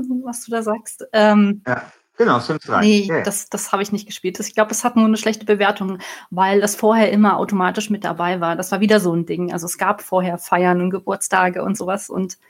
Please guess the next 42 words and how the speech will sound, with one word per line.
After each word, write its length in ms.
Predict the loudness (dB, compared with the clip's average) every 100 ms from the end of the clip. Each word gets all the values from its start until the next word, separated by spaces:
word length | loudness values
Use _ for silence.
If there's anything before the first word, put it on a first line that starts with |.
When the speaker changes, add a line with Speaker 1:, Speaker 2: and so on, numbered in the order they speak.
| _ -20 _ _ -2
Speaker 1:
dann 180 | 2
haben 120 | 4 2
sie 60 |
es 80 | 0
einfach 300 | -2 -4 -2
nachträglich 520 | -4 -4 -8 -8 -8
wieder 140 | -8 -6
verkauft. 600 | -8 -4 -4 -4 -10 -18
Ähm, 300 | -14 -12 -14 _ -16
aber 120 | -14 -6
vielleicht 360 | -2 -2 -2
auch, 180 | -10 -6
<laughs> 0 |
aber 120 | -2 2 2 2 0 0
war's 220 | -2 -4
auch 40 |
echt 140 | -8 -6
gut. 140 | -8 -8 -2
Aber 260 | 2 4 4
die, 340 | 6 6 6
die 360 | 4 2 4 2
Midlife-Crisis-Sache, 920 | 0 -2 -2 0 0 0 -2 0 -2
die, 240 | -2 -4
die 100 | -6
finde 200 | -8 -8 -8
ich 100 | -12
wirklich 300 | _ -16 -14
sehr 220 | -8 -8
schön, 320 | -8 -6 -6
ja. 200 | -4 -6 -10 -20 _
Kannst 240 | -4 -2
dir 40 | -6
ein 60 | -6
schnelles 320 | -8 -10 -10
Auto 200 | -12 -16
kaufen. 340 | -18 -18 -18 -20 _ _ -2
Gibt's 220 | -2 2
ja 100 | 2
auch 80 | 2
eine 100 | 2
Erweiterung 540 | 0 -4 -6 -8 -10
für. 260 | -8 -10